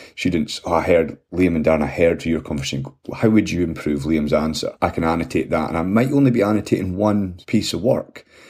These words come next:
but all the students are doing a little bit of thinking, and I'm circulating to kinda gather their thoughts, and then I'm picking out for the whole class discussion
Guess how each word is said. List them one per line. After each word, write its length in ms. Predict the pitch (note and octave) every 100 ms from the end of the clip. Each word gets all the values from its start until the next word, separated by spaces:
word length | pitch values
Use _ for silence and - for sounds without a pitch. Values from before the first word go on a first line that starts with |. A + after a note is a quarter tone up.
| - _
but 180 | - - - _ _ -
all 240 | G2 G2
the 80 | G2
students 380 | - G2+ F2+ -
are 60 |
doing 180 | F2 F2+
a 60 | E2+
little 160 | F2
bit 160 | D2+ -
of 60 | -
thinking, 380 | F2+ F#2 -
and 120 | D2+ D2+
I'm 260 | D2+ D2 - - - _
circulating 600 | - G2 - F#2 C#2+ E2
to 100 | -
kinda 240 | - D#2+ D#2
gather 460 | D2+ - E2+ E2+
their 140 | D#2+ D2
thoughts, 460 | - E2 E2 -
and 100 | D#2+
then 120 | F2 F2
I'm 140 | D#2+
picking 380 | - G2 - F2
out 240 | F2+ E2 D#2 - _ _
for 120 | -
the 80 | E2
whole 180 | F2+ E2+
class 320 | - E2 D#2+
discussion 640 | - C2+ - F2+ - -